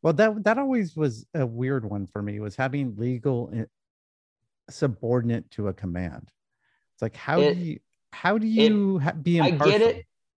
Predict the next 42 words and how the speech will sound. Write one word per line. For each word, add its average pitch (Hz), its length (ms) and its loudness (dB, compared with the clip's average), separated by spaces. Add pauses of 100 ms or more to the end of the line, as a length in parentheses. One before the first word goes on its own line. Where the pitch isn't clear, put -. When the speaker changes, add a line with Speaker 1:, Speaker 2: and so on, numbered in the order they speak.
(140)
Speaker 2:
I 156 120 4
get 170 280 2
it 196 140 2
in 160 180 2
a, 127 220 -4
in 135 140 -2
a 123 40 0
war 123 280 2
environment. 95 560 -4
If 87 100 -12
you're 147 400 4
on 135 220 2
a - 100 -4
Speaker 1:
Right. 147 160 6
Speaker 2:
ship, 143 160 0
if 117 160 -6
you're 139 300 2
in 143 320 -4
battle, 143 580 -2
you 143 140 -4
don't 175 180 -6
have 165 160 -8
time 175 220 -6
to 170 80 -4
fuck 151 260 -6
around 143 320 -2
and, 127 140 -6
and 127 280 -8
do 139 200 -4
the 131 80 -12
things, 117 240 -4
and 113 120 -4
you 135 80 -4
sign 135 320 -2
that 113 140 -6
contract. 113 480 -6
But 113 80 -4
if 123 60 -10
you're 170 120 0
sitting 170 360 -4
on 139 240 0
base, 117 640 -2